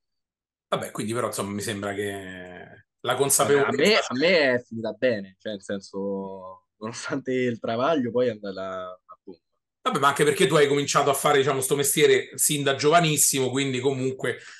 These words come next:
Speaker 1: probabilmente magari, eh, hai avuto anche un'adolescenza, almeno da questo punto di vista, un po' più privilegiata rispetto ta-, a tanti
Speaker 2: Sì, sì.
Speaker 1: altri, e soprattutto rispetto ai protagonisti della serie, no?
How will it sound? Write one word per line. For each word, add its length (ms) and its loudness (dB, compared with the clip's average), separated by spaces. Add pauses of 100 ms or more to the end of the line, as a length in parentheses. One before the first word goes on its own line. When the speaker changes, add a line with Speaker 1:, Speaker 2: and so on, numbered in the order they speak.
(220)
Speaker 1:
probabilmente 680 6
magari, 460 6
eh, 60 -12
hai 640 0
avuto 320 6
anche 300 4
un'adolescenza, 920 2 (540)
almeno 360 6
da 60 8
questo 240 4
punto 220 2
di 80 2
vista, 240 2
un 80 0
po' 100 0
più 120 -4
privilegiata 680 2
rispetto 500 2
ta-, 240 2
a 120 -10
tanti 320 2
Speaker 2:
Sì, 40 6
sì. 80 6
Speaker 1:
altri, 240 -2 (240)
e 100 0
soprattutto 420 2
rispetto 520 0
ai 140 2
protagonisti 600 0
della 180 0
serie, 320 0
no? 220 -2